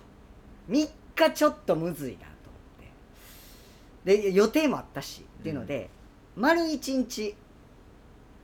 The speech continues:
Speaker 1: 抜いたんです、固形物を。
Speaker 2: うん。
Speaker 1: だからつまりファスティングというやつですよね。
Speaker 2: うん。
Speaker 1: で、あのー、それやりまして。で、ちょっと正直これハマるかもっていうぐらいめっちゃ調子良くなったんですよ。
Speaker 2: うん。
Speaker 1: ファスティングして、なんか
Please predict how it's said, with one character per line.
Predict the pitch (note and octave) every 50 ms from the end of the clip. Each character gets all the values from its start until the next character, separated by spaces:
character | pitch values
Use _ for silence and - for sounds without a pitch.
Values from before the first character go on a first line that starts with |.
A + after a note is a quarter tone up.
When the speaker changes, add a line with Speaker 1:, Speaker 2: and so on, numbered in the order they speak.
| - - -
Speaker 1:
抜 | E3+ F3+
い | E3 C#3
た | A2+
ん | G2
で | F#2 -
す、 | -
固 | - - G#2+
形 | - B2 F#2+
物 | - - - - -
を。 | -
Speaker 2:
う | -
ん。 |
Speaker 1:
だ | G#3 G3
か |
ら | F#3+ F#3+
つ | D4
ま | C#4+ G#3+
り | D3+ C#3
フ | - G#3+
ァ | A#3+
ス | A#3+ - -
テ | - A3+
ィ | A3
ン | G#3+
グ | G#3 G#3
と | G#3 -
い | A2
う | G2+
や | F#2+
つ | G2+ -
で | - -
す | - -
よ | - -
ね。 | A2+ A#2+ - -
Speaker 2:
う |
ん。 | A#2+ A2+ G#2+ F#2+ F2+ E2+
Speaker 1:
で、 | - - B3 E3 - - - - - -
あ | - - D#3 D3
の | C3+ C3 B2+ A#2 A2 G#2+ G#2+ A2 A2 A2 G#2+ G#2
ー、 | - - - - - - - - - - - - - -
そ | - F3+
れ | F3 D#3+
や | E3+ F3
り | E3+
ま | E3 D#3 D3
し | - -
て。 | - - - - - - - - - -
で、 | A3+ G3+ - - - - - - - - - - - - - - - - - - - - - - - - - -
ち | - - - - -
ょ | G3
っ |
と | A3+ B3
正 | B3+
直 | B3+ -
こ | - D#3+
れ | C#3+
ハ | C#3+ - A#3+
マ | C#4 D4+ D#4
る | D4+
か | C4 A3+
も | E3 C#3+
っ | C3+
て | - - C#3
い | C#3
う |
ぐ | C3+ C3+
ら | B2+
い | A#2 -
め | C3 D#3+
っ | D#3+
ち | - -
ゃ | F#3+
調 | - C4+ C4 B3
子 | A#3 - - G#3 A3 G#3+ G3+ - -
良 | G3+ F#3+
く | - E3
な | C3+ G#2+
っ |
た | - -
ん | G#2+
で | F2+
す | -
よ。 | - C3
Speaker 2:
う | B2+
ん。 | B2+ A#2 G#2 F#2+ F2+ - - - - - - - - -
Speaker 1:
フ | D3+
ァ | D#3
ス | D3+
テ | - - D3+
ィ |
ン | C#3+
グ | C#3 D3
し | -
て、 | - B2+ A#2
な | A2
ん | A#2+
か | A#2+ A#2+ G#2+